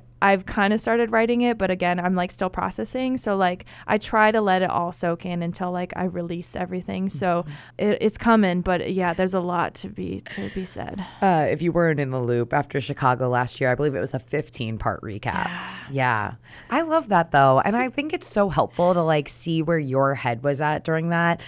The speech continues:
Speaker 2: and understand the process. And even more so when you take the time throughout that recap to give us some insight into the journey, right? Because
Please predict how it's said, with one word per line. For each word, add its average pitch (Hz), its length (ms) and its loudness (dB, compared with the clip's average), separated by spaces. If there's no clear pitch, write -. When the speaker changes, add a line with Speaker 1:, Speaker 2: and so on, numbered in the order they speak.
Speaker 2:
and 160 140 0
understand 147 500 -2
the 139 60 0
process. 160 800 -2
And 147 300 0
even 208 300 0
more 147 240 0
so 170 340 2
when 151 260 0
you 143 80 -4
take 147 240 -4
the 147 100 -4
time 131 480 -4
throughout 127 440 0
that 135 200 2
recap 147 600 0
to 139 240 -2
give 139 240 -2
us 185 100 0
some 190 160 -2
insight 139 440 -2
into 131 180 -4
the 123 120 -4
journey, 117 420 -4
right? 113 360 -4
Because 139 460 0